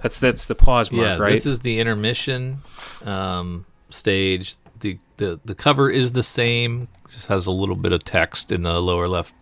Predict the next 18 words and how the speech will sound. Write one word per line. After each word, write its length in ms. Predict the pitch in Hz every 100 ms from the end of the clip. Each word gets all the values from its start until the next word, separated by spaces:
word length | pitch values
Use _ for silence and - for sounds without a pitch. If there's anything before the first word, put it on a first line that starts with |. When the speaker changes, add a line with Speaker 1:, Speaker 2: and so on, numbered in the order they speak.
| - - - - - - -
Speaker 2:
corner, 420 | - 95 85 85
lower 300 | 85 87 82
right 260 | 85 85 135
corner 380 | 85 82 82
that 160 | 82 80
says 300 | - 82 78
second 340 | - 85 82
printing 460 | 87 90 87 87 92
on 240 | 90 87 87
it. 220 | 87 -
So 220 | - 85
it's 160 | 85 -
the 80 | 90
same 280 | - 107
cover. 440 | 101 113 92 85 82 - - - - -
Um, 360 | 98 95 98 - _ -
there 160 | 110 101
was 340 | 98 85 -